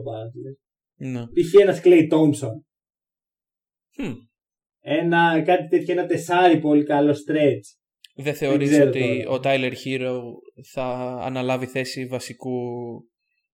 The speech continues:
Speaker 2: shooting guard
Speaker 1: Ναι, το
Speaker 2: στο
Speaker 1: πιστεύω.
Speaker 2: Ε, άρα ένας Klay Thompson που θα κόλλαγε.
Speaker 1: Εντάξει,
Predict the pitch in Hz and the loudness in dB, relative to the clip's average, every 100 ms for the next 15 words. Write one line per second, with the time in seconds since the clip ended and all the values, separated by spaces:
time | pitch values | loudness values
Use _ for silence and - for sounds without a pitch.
0 | - 135 131 120 117 110 - _ _ _ | -10 -8 -8 -8 -8 -8 -16 _ _ _
1 | _ 151 - 208 285 - - 117 214 135 | _ -20 -12 0 0 2 0 0 2 0
2 | 120 120 _ _ _ _ _ _ _ _ | 0 -6 _ _ _ _ _ _ _ _
3 | - 175 170 170 165 - 165 156 156 151 | -2 0 2 0 -2 -6 -6 -4 -6 -6
4 | 147 139 127 123 113 107 110 117 _ _ | -12 -12 -14 -10 -10 -10 -14 -18 _ _
5 | _ _ _ _ - 311 - | _ _ _ _ -4 -4 -4